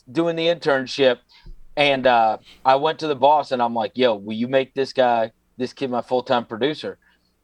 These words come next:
And I went to him, and I was like, "Look, they'll make you a full-time producer if you wanna do it." And he just, he dropped out of school and started doing it. Um, and so, yeah, he's the hype man. And then, like,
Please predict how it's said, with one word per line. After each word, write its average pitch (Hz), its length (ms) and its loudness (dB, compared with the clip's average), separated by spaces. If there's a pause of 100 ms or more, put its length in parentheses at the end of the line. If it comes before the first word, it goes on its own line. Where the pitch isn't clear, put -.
And 123 180 0
I 120 100 4
went 143 240 -2
to 147 60 -4
him, 127 80 -2
and 117 80 -4
I 117 40 -2
was 110 80 -6
like, 110 180 -2
"Look, 127 260 2 (100)
they'll 117 140 -2
make 139 280 -2
you 135 100 -4
a 107 40 -12
full-time 127 400 -2
producer 117 420 -8
if - 140 -16
you 110 100 -8
wanna 107 220 -6
do 127 200 -2
it." - 120 -4 (100)
And 98 300 -14 (580)
he 110 160 -12
just, 127 260 -8 (320)
he 156 140 -6
dropped 170 380 2
out 180 180 2
of 170 60 -6
school 190 640 -2
and 139 360 -2
started 156 400 -2
doing 156 300 0
it. 104 140 -4 (420)
Um, 117 480 0 (840)
and 147 160 0
so, 156 120 0
yeah, 139 340 2
he's 147 240 -6
the 165 100 4
hype 165 240 2
man. 131 380 -2
And 156 160 -2
then, 160 160 -2
like, 143 280 2